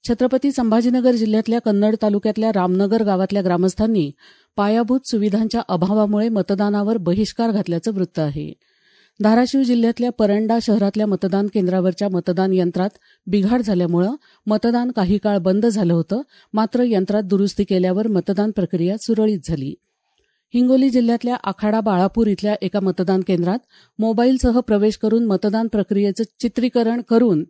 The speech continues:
ते समाज माध्यमांवर जाहीर करणाऱ्या एका तरुणाला पोलिसांनी ताब्यात घेतलं आहे. संतोष शिवाजी आमले असं या तरुणाचं नाव असून त्याच्यावर बाळापूर पोलीस स्थानकात आचारसंहिता भंगाचा गुन्हा दाखल करण्यात आला.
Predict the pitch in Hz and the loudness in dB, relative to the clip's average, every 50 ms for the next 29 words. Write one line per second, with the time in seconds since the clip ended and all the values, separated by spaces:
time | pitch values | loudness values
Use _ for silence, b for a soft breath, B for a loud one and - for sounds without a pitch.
0 | _ - 220 220 - 214 208 208 220 233 233 226 208 180 165 196 202 202 202 202 | _ -2 -2 0 0 -2 0 0 -2 -2 -2 -2 -4 -2 -2 0 0 0 0 0
1 | 196 208 208 180 180 180 185 196 185 - 202 180 180 180 180 180 196 233 254 _ | 0 -2 0 0 0 2 2 0 2 2 0 0 2 0 0 0 -2 -4 -6 _
2 | _ _ _ _ _ 196 196 - 214 202 - 202 180 208 220 233 240 214 165 139 | _ _ _ _ _ -8 -4 -4 -4 -2 0 0 2 2 2 2 0 0 -2 -4
3 | 151 b b b b b - 220 220 226 247 - 247 226 226 233 247 _ 226 190 | -6 b b b b b 0 2 2 2 0 -2 -2 -2 -2 -4 -4 _ -2 0
4 | 175 190 196 170 156 185 - - 160 156 147 143 151 147 190 _ b b b b | 0 0 0 0 -2 -4 -2 -2 -4 -4 -2 -4 -6 -8 -8 _ b b b b
5 | b - - - 226 220 226 _ 247 254 262 - - - - - 226 208 214 208 | b -12 -6 -4 -4 -4 -2 _ 0 -2 0 -4 -10 -12 -6 -4 -2 0 2 2
6 | 202 180 220 233 - 190 190 190 196 208 226 233 - 196 175 - 214 208 202 190 | 2 0 -2 -2 0 -2 0 2 2 0 0 0 -2 -2 -2 0 0 0 0 0
7 | - 202 180 180 180 190 180 - 202 180 180 175 170 165 160 - 247 302 339 b | 0 2 2 4 4 2 2 0 0 0 0 0 0 -2 0 0 -2 -2 -2 b
8 | b b b b - 214 208 - 240 233 226 247 247 233 196 202 185 180 196 214 | b b b b -4 -4 -2 0 -2 0 0 0 0 0 0 0 0 0 0 0
9 | - - 247 247 - 220 202 196 202 208 - - 196 180 185 185 - 202 220 240 | 0 -2 -2 -2 0 -2 0 0 -2 -4 -4 -2 -2 0 0 -2 -2 -4 -6 -6
10 | _ b b b b b - 202 202 - - 233 240 240 - 240 214 214 214 196 | _ b b b b b -4 -4 -2 0 0 -2 -2 0 -2 -2 0 0 -2 -2
11 | 220 226 208 196 190 185 180 190 190 - 226 226 196 196 180 180 196 220 185 170 | -2 -4 -2 0 0 0 0 0 -2 -2 -4 -4 -4 -2 0 0 -2 -2 -4 -6
12 | 160 - 202 196 - 175 156 156 151 147 - 147 143 143 151 | -4 -2 -4 -2 -2 -2 -4 -2 -4 -6 -6 -8 -8 -8 -10